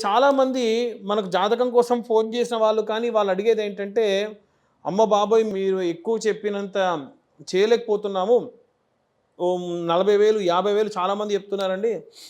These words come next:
ఈ కాలసర్పదోష పూజలు, రాహుకేతువుల పూజలు, కుజగ్రహ దోషాలంటే." అలాంటి వాళ్ళు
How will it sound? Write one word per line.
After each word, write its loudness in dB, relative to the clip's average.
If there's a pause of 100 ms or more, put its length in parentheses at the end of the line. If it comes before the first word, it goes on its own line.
(180)
ఈ -4
కాలసర్పదోష -2
పూజలు, -4 (120)
రాహుకేతువుల 0
పూజలు, -8
కుజగ్రహ 0
దోషాలంటే." -2 (500)
అలాంటి 2
వాళ్ళు -2